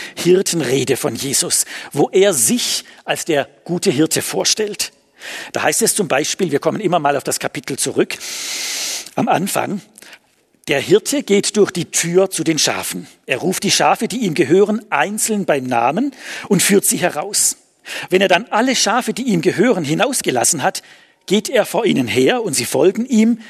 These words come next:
weil sie seine Stimme kennen. Einem Fremden werden sie nicht folgen. Sie laufen vor ihm davon, weil sie seine Stimme nicht kennen."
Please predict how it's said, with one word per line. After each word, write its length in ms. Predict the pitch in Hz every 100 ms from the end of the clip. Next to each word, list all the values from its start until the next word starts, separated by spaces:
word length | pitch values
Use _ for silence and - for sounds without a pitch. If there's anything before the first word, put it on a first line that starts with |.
| - _
weil 240 | - 127 156
sie 160 | 180
seine 340 | 156 135 131 139
Stimme 400 | - - 123 123
kennen. 460 | - 117 92 85 - _ _ _ _
Einem 220 | - 127 117
Fremden 640 | - 156 220 - 170 190 _ _ _ -
werden 180 | 113 131
sie 140 | 147
nicht 260 | 135 - -
folgen. 320 | 117 95 110
Sie 160 | -
laufen 320 | 127 127 - 190
vor 140 | 185
ihm 140 | 196
davon, 420 | 139 143 214 202 - - - - -
weil 160 | 127
sie 80 | 120
seine 260 | 139 127 131
Stimme 340 | - 160 165
nicht 440 | 165 151 - -
kennen." 320 | - 113 117